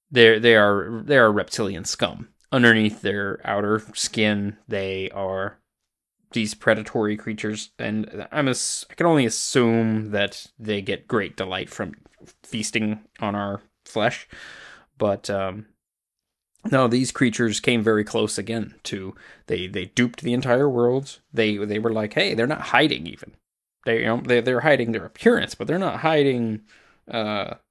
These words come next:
you know, that they're aliens," right? And, uh, they, they again came very close, and again,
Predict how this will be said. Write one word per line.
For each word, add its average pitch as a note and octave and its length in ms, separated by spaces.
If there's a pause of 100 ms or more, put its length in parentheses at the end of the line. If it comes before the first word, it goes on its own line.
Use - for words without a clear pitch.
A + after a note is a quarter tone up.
(160)
you A#2 120
know, G2 260 (480)
that B2 280
they're A2 240
aliens," D3 680 (840)
right? A2+ 260 (720)
And, A2+ 460
uh, A2+ 380 (200)
they, A#2+ 340
they A#2 200
again A2+ 300
came G#2 240
very G#2 200
close, A#2+ 380
and G#2 100
again, A#2+ 360